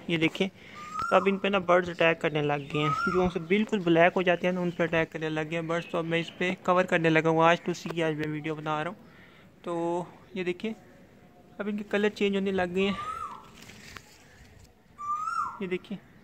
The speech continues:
अब ये मोटे भी होने लग गए हैं size में और color भी change होने लग गए हैं, काफ़ी सारे लगे हैं। अब इन पे ना एक shopper भी लगा सकता था मैं, लेकिन इतने सारे shopper मेरे पास है नहीं, क्योंकि बहुत सारे grapes हैं। तो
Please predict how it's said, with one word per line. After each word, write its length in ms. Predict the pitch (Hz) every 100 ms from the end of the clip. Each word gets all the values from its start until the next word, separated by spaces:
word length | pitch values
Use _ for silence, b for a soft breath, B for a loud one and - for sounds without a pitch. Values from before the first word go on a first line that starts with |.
| B B B
अब 100 | 196
ये 80 | 202
मोटे 320 | 190 202 202 233
भी 60 |
होने 160 | 226 226
लग 160 | 214 208
गए 140 | 240
हैं 60 | 226
size 260 | 220 208
में 160 | 220 220
और 60 | 202
color 240 | 196 196
भी 120 | 202
change 260 | 190 180 160
होने 220 | 156 160
लग 200 | 160 160
गए 60 | 165
हैं, 80 | 160
काफ़ी 260 | 190 196
सारे 280 | 202 185 190
लगे 180 | 185 190
हैं। 100 | 190
अब 120 | 190
इन 80 | 202
पे 160 | 202 208
ना 100 | 208
एक 100 | 202
shopper 280 | 190 - 202
भी 100 | 208
लगा 220 | 175 185
सकता 240 | 202 - 180
था 80 |
मैं, 160 | 175 180
लेकिन 240 | 180 185 190
इतने 180 | 208
सारे 140 | 196 190
shopper 260 | 180 185
मेरे 120 | 180 165
पास 140 | 165
है 120 | 160
नहीं, 100 | 170
क्योंकि 200 | 175 190
बहुत 260 | 165 170 185
सारे 220 | 165 160
grapes 340 | 151 151 147 165
हैं। 80 | - B B B B 1077 1077 1077 1077
तो 320 | 170 160 160